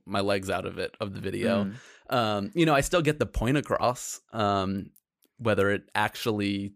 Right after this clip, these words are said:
Speaker 1: does what it
Speaker 2: Right,
Speaker 1: says.
Speaker 2: right.
Speaker 1: And it sort of goes to, um, you know, that I'm sort of making fun of this infomercial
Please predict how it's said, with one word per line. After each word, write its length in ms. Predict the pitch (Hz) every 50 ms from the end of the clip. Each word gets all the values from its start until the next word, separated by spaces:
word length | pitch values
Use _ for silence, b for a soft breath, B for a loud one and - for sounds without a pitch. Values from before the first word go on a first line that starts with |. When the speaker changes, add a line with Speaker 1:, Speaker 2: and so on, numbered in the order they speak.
| _ -
Speaker 1:
does 320 | 107 113 104 101 95 104
what 120 | 110 104 98
it 80 | 98 - -
Speaker 2:
Right, 80 | 127
Speaker 1:
says. 480 | 131 127 110 101 107 117 110 95 82 - -
Speaker 2:
right. 80 | - - - _ -
Speaker 1:
And 100 | 160 156
it 120 | 160 147
sort 160 | - 190 175 156
of 200 | 139 127 113 113
goes 360 | 113 135 127 127 123 117 -
to, 680 | - - - 131 120 117 113 110 110 110 107 107 107 104 - _ _ _ _ _ _ _ _ _ _ -
um, 560 | 110 107 98 95 95 92 92 95 92 82 - _ _ _ _ _ _ _ _ _ _ _ _ _ _ _ -
you 120 | 120 117
know, 140 | 113 110 104
that 160 | 98 107 101
I'm 220 | 98 101 104 - -
sort 180 | - - 127 120
of 40 | 107
making 380 | 101 104 104 101 - 104 104
fun 200 | 98 - 104 101 101
of 100 | 98 92
this 200 | 95 92 - -
infomercial 1080 | - 113 101 - - 98 101 98 95 95 95 - - - 101 98 98 95 95 98 101 98